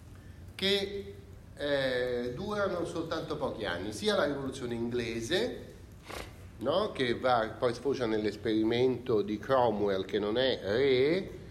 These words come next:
ma è il leader di una repubblica inglese, no? Cioè l'idea che lo Stato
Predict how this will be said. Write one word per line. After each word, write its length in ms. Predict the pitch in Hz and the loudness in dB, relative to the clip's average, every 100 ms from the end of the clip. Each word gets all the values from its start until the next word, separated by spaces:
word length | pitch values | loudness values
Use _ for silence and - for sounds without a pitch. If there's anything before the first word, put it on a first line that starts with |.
| - - - | -16 -16 -4
ma 340 | 127 135 127 | 2 4 4
è 580 | 131 139 170 175 - - | 4 4 2 0 -6 -12
il 240 | - 135 151 | -4 -2 0
leader 640 | 190 202 180 185 196 190 | 0 0 2 4 4 2
di 120 | 131 139 | 0 -2
una 340 | 151 160 156 | 0 -2 0
repubblica 960 | 156 151 - 95 - 104 - 113 104 - - - - | -2 -2 -6 -8 -10 -10 -6 -4 -6 -8 -16 -18 -14
inglese, 580 | 110 95 95 92 92 - 113 | -10 -10 -8 -10 -12 -14 -10
no? 220 | 127 156 | -8 -6
Cioè 220 | - 165 | 0 0
l'idea 380 | 214 220 185 160 | 0 0 0 0
che 120 | 160 | -2
lo 100 | 180 | -4
Stato 720 | 202 - 190 202 202 196 - | -4 0 2 2 -4 -6 -8